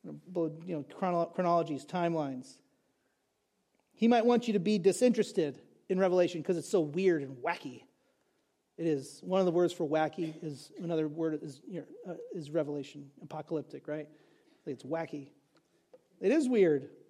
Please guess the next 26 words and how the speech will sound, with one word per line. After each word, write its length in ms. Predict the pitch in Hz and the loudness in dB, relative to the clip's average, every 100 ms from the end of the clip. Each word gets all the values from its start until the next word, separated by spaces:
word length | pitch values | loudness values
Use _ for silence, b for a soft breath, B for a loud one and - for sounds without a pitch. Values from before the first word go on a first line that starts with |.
| _ _ | _ _
There 100 | 185 | 0
are 40 | 208 | 2
parts 260 | 240 262 | 4 4
of 60 | 277 | 2
it 80 | 214 | 4
that 140 | 233 | 6
are 60 | 220 | 6
unusual 500 | 202 240 320 277 240 | 6 6 6 6 4
to 120 | 214 | 4
us. 460 | 190 151 - - - _ _ _ _ _ _ _ | 0 -2 -4 -18 -20 _ _ _ _ _ _ _
But 140 | 190 | -2
God 220 | - 233 208 | 2 0 2
gave 180 | 269 | 0
it 100 | 247 180 | 0 2
to 100 | 208 | 2
us 120 | - | 2
to 100 | 196 | -2
bless 360 | 170 220 220 - | 0 0 -2 -4
us. 420 | 147 - - _ _ _ _ _ _ _ _ _ _ _ _ | -6 -8 -20 _ _ _ _ _ _ _ _ _ _ _ _
Satan 640 | - 254 269 240 226 - - | 2 4 6 4 4 0 -2
wants 360 | 208 247 240 254 | 2 2 2 4
you 80 | 233 | 6
to 60 | |
live 240 | 214 254 220 | 8 6 8
your 120 | 220 | 6
life 360 | 233 226 208 | 8 6 4